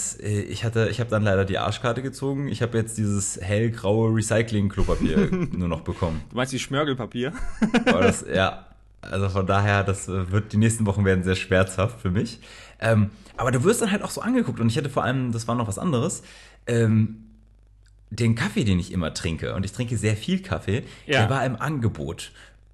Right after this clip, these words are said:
Speaker 1: achtundvierzig Prozent reduziert, wo ich, äh, kurz drüber nachgedacht habe, so, okay, wir können den eigentlich für die Hälfte noch überhaupt gewinnbringend verkaufen, werde ich hier seit Jahren verarscht.
Speaker 2: <laughs>
Speaker 1: Ähm, aber hey, wenn dein Kaffee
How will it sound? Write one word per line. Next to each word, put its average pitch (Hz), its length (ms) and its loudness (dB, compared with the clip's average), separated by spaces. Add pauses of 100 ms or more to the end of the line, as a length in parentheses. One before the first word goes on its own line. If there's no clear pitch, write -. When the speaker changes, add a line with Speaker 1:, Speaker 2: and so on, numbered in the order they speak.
(160)
Speaker 1:
achtundvierzig - 640 -4
Prozent 123 400 -2
reduziert, 110 540 0
wo 104 80 2
ich, - 160 -6
äh, 76 260 -6
kurz 131 220 -4
drüber 113 120 2
nachgedacht 110 340 2
habe, 104 120 0
so, 104 80 -2
okay, 104 260 -2
wir 95 80 -2
können 113 200 2
den 98 180 -2
eigentlich 98 300 -2
für 98 100 -10
die 90 80 -4
Hälfte 104 300 0
noch 98 160 2
überhaupt 101 440 0
gewinnbringend 101 520 2
verkaufen, 110 640 0
werde 95 180 2
ich 98 60 -4
hier 92 180 -2
seit 92 160 -2
Jahren 85 240 -2
verarscht. 95 400 -2 (260)
Speaker 2:
<laughs> 110 300 0
Speaker 1:
Ähm, 101 300 4 (580)
aber 127 240 4
hey, - 220 0 (140)
wenn 170 140 2
dein 160 220 2
Kaffee 202 540 -2